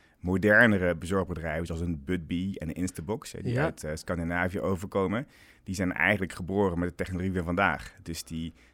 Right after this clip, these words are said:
Speaker 1: eh, die denken meer vanuit de consument.
Speaker 2: Die zitten niet met die legacy van de jaren daarvoor.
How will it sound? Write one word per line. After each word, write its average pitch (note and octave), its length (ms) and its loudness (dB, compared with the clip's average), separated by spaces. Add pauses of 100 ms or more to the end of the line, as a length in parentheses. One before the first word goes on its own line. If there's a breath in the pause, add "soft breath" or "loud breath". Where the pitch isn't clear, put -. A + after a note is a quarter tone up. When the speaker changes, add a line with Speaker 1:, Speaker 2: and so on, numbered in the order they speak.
(120 soft breath)
Speaker 1:
eh, E2+ 520 -2
die F#2 160 0
denken G2+ 300 4
meer A#2 240 6
vanuit G#2 200 2
de - 60 -18
consument. F#2 520 2
Speaker 2:
Die C3 80 2
zitten C#3+ 220 2
niet C#3+ 100 4
met D3+ 100 6
die C3 140 2
legacy C#3 560 4
van B2+ 160 2
de B2+ 100 4
jaren C3+ 360 2
daarvoor. B2 400 2